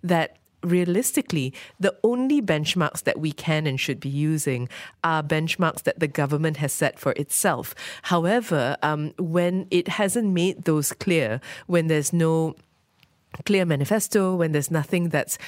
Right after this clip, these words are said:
crystal, crystalline in terms of what the people can look at and go, "Okay, this is what I'm doing,"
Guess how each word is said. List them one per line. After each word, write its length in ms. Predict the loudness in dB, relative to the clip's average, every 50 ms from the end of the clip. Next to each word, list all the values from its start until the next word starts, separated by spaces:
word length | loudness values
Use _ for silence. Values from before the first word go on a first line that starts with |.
| -18 -18 -14
crystal, 560 | _ 0 0 2 2 0 0 2 2 2 2 0 -4 _ -2
crystalline 640 | 0 0 0 2 0 0 0 0 -2 -2 -4 -4
in 180 | -2 -2 -2 0
terms 320 | 0 0 0 0 0 -2
of 180 | -2 -4 -4 0
what 360 | 0 2 2 2 0 -4 -2
the 260 | 0 2 2 2 0 -2
people 300 | -2 -2 -2 2 2 2
can 240 | 2 2 0 2 2
look 160 | 0 2 2
at 140 | 0 0 0
and 140 | 0 0 0
go, 160 | 2 2 4
"Okay, 380 | 4 4 2 4 2 2 2
this 180 | 2 2 0 0
is 100 | 0 2
what 160 | 2 2 2
I'm 140 | 0 -2 0
doing," 340 | 0 0 0 0 -2 -4